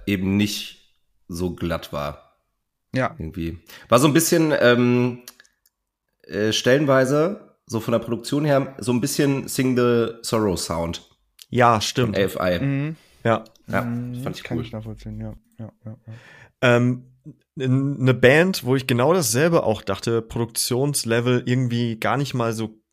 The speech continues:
Speaker 3: so krass gut, ähm, äh, waren Bleeding Through tatsächlich.
Speaker 1: Mhm.
Speaker 3: Die sind ja auch,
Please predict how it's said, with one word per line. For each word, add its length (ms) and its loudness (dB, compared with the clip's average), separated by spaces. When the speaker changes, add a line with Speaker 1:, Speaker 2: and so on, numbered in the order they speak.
Speaker 3:
so 200 -8
krass 440 -4
gut, 560 -4
ähm, 460 0
äh, 300 2
waren 260 2
Bleeding 360 2
Through 420 -2
tatsächlich. 540 -4
Speaker 1:
Mhm. 180 -4
Speaker 3:
Die 80 -4
sind 220 -2
ja 120 4
auch, 300 0